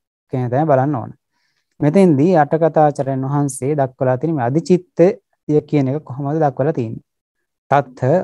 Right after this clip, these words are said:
අධිචිත්තමනියුත්තේ නාති. මෙහි අධිචිත්තේ යෙදෙනවා කියලා කියන්නේ මොකද්ද? දස කුසල කම්ම පත වශයෙන් උප්පන්නං චිත්තං චිත්තමේව. එතකොට දස කුසල කර්ම පත වශයෙන් උපන්නා වූ සිතට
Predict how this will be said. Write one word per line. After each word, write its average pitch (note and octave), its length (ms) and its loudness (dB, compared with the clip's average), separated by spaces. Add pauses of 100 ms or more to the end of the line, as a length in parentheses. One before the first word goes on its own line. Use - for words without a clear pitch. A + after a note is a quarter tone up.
(200)
අධිචිත්තමනියුත්තේ D#3 1200 2
නාති. C#3 300 -4 (600)
මෙහි C3+ 340 0
අධිචිත්තේ D#3+ 680 0
යෙදෙනවා C#3+ 400 0
කියලා B2 200 -6
කියන්නේ C#3 180 -4
මොකද්ද? A2+ 360 0 (1300)
දස C3+ 280 0
කුසල F3+ 360 0
කම්ම E3+ 420 -2
පත D3+ 380 -4
වශයෙන් C#3 680 -2 (360)
උප්පන්නං D3 600 2
චිත්තං C#3+ 720 -6
චිත්තමේව. C#3+ 720 0 (1600)
එතකොට C#3 360 0
දස B2 280 0
කුසල E3 360 2
කර්ම D3 360 0
පත C#3+ 240 -2
වශයෙන් C#3+ 480 -2
උපන්නා D3 560 -2
වූ D3 120 -2
සිතට - 280 -6